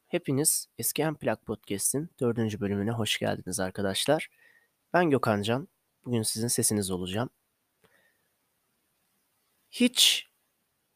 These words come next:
gözünüzün önünde birinin öldüğünü gördünüz mü?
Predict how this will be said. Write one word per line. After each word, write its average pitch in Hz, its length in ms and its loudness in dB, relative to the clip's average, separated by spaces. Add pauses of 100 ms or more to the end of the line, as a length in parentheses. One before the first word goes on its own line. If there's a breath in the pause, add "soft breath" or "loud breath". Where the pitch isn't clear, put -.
(200)
gözünüzün 151 680 4
önünde 127 680 2 (120)
birinin 156 320 2
öldüğünü 107 460 0
gördünüz 123 540 -4
mü? 98 240 -10